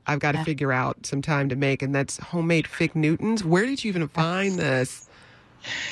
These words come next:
Speaker 2: You know, there are a couple of different, like, if you just Google homemade fig Newtons, there are several different recipes, and it's, like, just involved enough to be kind of a fun project.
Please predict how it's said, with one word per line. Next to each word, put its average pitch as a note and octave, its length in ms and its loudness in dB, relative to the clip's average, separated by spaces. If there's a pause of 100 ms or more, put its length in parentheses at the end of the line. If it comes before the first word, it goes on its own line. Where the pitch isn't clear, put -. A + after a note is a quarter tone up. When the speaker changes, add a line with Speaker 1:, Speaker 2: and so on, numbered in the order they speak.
(160)
Speaker 2:
You B3+ 100 4
know, D4 260 2
there C4+ 300 2
are - 20 -2
a E4+ 60 -6
couple D4+ 400 -4
of A#3 100 -2
different, F#3+ 460 -2
like, G3+ 160 0
if A#3 120 -4
you C4 60 2
just C4+ 200 -2
Google A3 320 2
homemade F#3 460 2
fig E3+ 180 2
Newtons, E3+ 320 4
there E3+ 260 4
are F3+ 40 2
several E3 440 0
different - 320 -4
recipes, A#3+ 720 0
and F#3+ 240 2
it's, G3 180 2
like, F#3+ 220 0
just F#3+ 340 0
involved G3 500 0
enough F3 340 0
to - 100 -12
be F3 80 -2
kind E3 240 0
of E3+ 60 2
a E3+ 80 2
fun D#3+ 260 -2
project. F#3+ 640 0